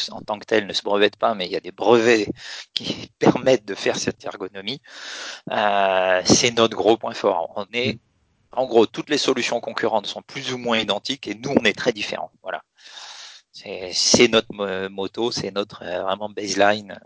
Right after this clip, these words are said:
Speaker 2: Bien sûr.
Speaker 1: Vous avez
Speaker 2: Et,
Speaker 1: raison.
Speaker 2: et, et si vous vous développez, euh, vous avez vocation à vous faire racheter ou racheter d'autres, euh,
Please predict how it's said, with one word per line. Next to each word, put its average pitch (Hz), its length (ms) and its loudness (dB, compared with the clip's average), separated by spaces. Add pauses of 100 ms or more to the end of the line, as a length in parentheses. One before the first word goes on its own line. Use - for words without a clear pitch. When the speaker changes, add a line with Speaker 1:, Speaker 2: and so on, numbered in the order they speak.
(100)
Speaker 2:
Bien 101 100 -10
sûr. - 140 -10 (880)
Speaker 1:
Vous 98 140 0
avez 95 140 6
Speaker 2:
Et, 120 40 8
Speaker 1:
raison. 90 240 4 (480)
Speaker 2:
et, 107 240 4
et - 20 6
si 160 200 4
vous 147 100 2
vous 143 100 6
développez, 131 600 6
euh, 101 640 4
vous 101 180 0
avez 117 80 6
vocation 117 460 0
à 104 40 2
vous 113 100 0
faire 120 200 2
racheter 120 300 2
ou 185 80 2
racheter 127 300 -4
d'autres, 117 320 0
euh, 107 320 0